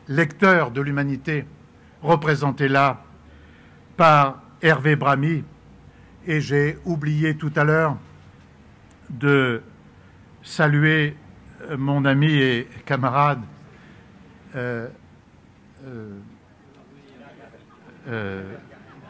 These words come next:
Gilbert, euh, je, j'allais t'appeler Francis, Gilbert Garel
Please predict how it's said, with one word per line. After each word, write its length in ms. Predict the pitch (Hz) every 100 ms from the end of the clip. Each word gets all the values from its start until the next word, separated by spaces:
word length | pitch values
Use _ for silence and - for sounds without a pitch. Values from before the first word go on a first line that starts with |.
| -
Gilbert, 680 | 120 160 165 143 165 160 139 139 - -
euh, 400 | 131 117 110 113 135 131
je, 400 | 101 127 117 117
j'allais 320 | 107 131 139
t'appeler 300 | 127 113 131
Francis, 420 | 139 127 185 151 - -
Gilbert 540 | 110 175 156 175 165 135
Garel 480 | 135 151 170 151